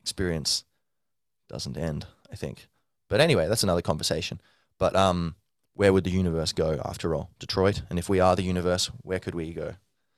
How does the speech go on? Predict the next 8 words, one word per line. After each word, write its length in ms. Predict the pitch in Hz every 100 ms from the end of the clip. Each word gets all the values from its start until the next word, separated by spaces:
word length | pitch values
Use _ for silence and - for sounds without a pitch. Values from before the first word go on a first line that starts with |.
| _ _ _ _ _ 87
Um, 380 | 90 82 78 76 _ _ _ - - _ _ _ _ _ _ _ _ _ _
apart 240 | - 80 -
from 140 | 80
where 240 | 80 78
we 160 | 76 82
are, 340 | 85 87 80 - - _ _ _
always. 380 | 87 90 73 - - _ _ _ _
So, 600 | - 107 98 95 95 90